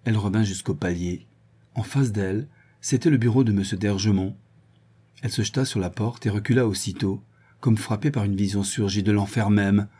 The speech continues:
Un homme était là, debout, les bras croisés, qui paraissait attendre. Et c'était bien l'homme qu'elle avait imaginé un instant, en pensant à la femme et à l'enfant. C'était le troisième monstre.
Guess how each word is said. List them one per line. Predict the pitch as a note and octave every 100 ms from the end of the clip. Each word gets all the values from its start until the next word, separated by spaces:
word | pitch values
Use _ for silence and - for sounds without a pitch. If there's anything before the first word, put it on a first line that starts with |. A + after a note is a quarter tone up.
| _ _ _ _ _ _ -
Un | B2
homme | A2+ F#2
était | F#2 G#2
là, | E2+ E2+ -
debout, | A2 B2 G#2 F2+ - - _ _
les | A2
bras | G#2+ C#3+
croisés, | - A2 G2 G2+ A2 - _ _
qui | -
paraissait | G#2 G2 G2+ B2+ B2
attendre. | F2+ - E2+ F2 F2+ - _ _ _ _ _ - -
Et | -
c'était | A#2 A#2+ A2 A#2+
bien | G2+ G2+
l'homme | F#2 F2 F2
qu'elle | F2 F2+
avait | F2
imaginé | F2+ G2 F#2+ F#2 G2 F#2+
un | F#2
instant, | F#2 G2 - G2 F2+ - - -
en | - D3
pensant | G#2 G2+ -
à | F#2+
la | F#2+
femme | G2 G2 F#2+
et |
à | F#2+
l'enfant. | F#2+ - G#2 F#2+ - -
C'était | - - - A#2
le | G2+ F#2+
troisième | - G2+ F#2+ F#2 F#2+
monstre. | F#2 F#2+ F#2 F#2 G2 - -